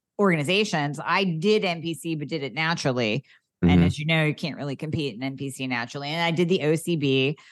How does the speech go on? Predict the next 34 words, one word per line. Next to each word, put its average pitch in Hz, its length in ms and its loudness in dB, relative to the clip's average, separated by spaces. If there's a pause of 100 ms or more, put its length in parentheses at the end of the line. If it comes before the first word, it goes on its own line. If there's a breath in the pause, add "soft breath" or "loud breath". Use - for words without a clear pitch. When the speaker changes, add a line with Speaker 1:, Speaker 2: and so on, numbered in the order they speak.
(340 soft breath)
Speaker 1:
and 151 580 2
that 147 120 0
was 165 100 0
a 170 80 0
ton 151 240 -4
of 151 100 -4
fun. 135 320 0
So 185 140 -2
I 180 100 4
do, 254 500 2
I 180 80 -4
mean, 180 400 -4
and 160 220 -4
a 147 80 -6
ton 190 220 -2
of 139 80 -2
photo 151 240 2
shoots 135 300 -6
that 143 100 -4
I 135 80 0
dieted 131 360 -2
down 131 260 -4
for. 156 160 -8
So 196 120 -8
I 185 120 0
do 226 260 2
miss 156 340 -2
it. - 240 -14
I 147 160 -4
do. 127 360 -6
Speaker 2:
Yeah. 90 240 4 (100)
Speaker 1:
So, 208 80 0
uh, - 20 -2
what, 202 460 0